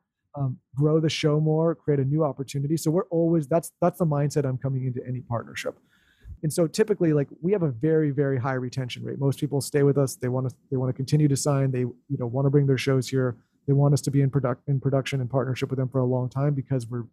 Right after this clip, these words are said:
we're doing that. And we built this company to service talent in that way 'cause it's what Lauren and I wanted.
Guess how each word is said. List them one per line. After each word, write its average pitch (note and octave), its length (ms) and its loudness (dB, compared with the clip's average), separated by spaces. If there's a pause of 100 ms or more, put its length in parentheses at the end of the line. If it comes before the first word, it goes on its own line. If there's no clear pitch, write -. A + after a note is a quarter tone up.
(140)
we're B2+ 100 -6
doing C#3 280 4
that. B2+ 160 0
And C3 100 -2
we C3 60 0
built D3 360 2
this C3+ 160 -2
company C3+ 380 -2
to B2+ 120 -6
service B2+ 500 -2
talent B2+ 380 -4
in B2 60 -8
that B2+ 120 -8
way C3+ 160 4
'cause C3+ 140 2
it's C3 120 -2
what A#2+ 140 0
Lauren B2 220 2
and A#2 80 -6
I B2 80 -6
wanted. A#2 320 -8